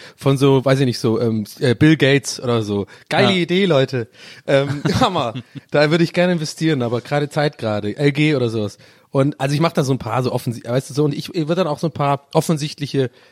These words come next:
Speaker 1: äh, Quatsch, äh, reinstreu-, äh, streuen, weißt du, damit's, damit's glaubwürdiger ist, wenn da mal so,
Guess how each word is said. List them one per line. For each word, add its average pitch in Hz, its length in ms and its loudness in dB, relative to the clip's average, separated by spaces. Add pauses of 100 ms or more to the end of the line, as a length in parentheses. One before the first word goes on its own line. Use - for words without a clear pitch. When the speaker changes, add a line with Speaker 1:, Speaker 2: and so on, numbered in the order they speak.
(120)
Speaker 1:
äh, 139 140 -2
Quatsch, - 560 -4
äh, 139 60 -2
reinstreu-, 131 640 4
äh, 135 120 -4
streuen, 113 400 2
weißt 120 200 -2
du, 165 40 -2
damit's, 131 400 -2
damit's 127 280 -4
glaubwürdiger 135 460 2
ist, - 180 -6
wenn 117 100 0
da 110 80 -2
mal 110 200 0
so, 110 200 -2